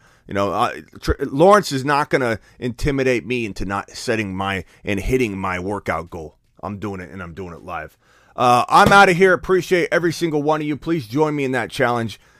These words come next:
I would love, John lost forty pounds too. Good work, John. I would like everybody to join me in getting healthy. Um,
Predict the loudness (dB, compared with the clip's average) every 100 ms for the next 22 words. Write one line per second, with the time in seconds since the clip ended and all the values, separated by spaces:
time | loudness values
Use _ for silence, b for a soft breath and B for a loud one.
0 | b -6 -4 -2 -4 -4 -2 -2 -2 -6
1 | -8 -10 -10 -8 -10 -10 -10 -12 -8 -8
2 | -8 -8 -8 -10 -8 -8 -14 b b b
3 | -4 -2 -4 -4 -4 -4 -4 -8 -6 -6
4 | -6 -8 -10 -12 -12 -10 -10 -6 -6 -6
5 | -12 -14 b b b b -8 -8 -10 -14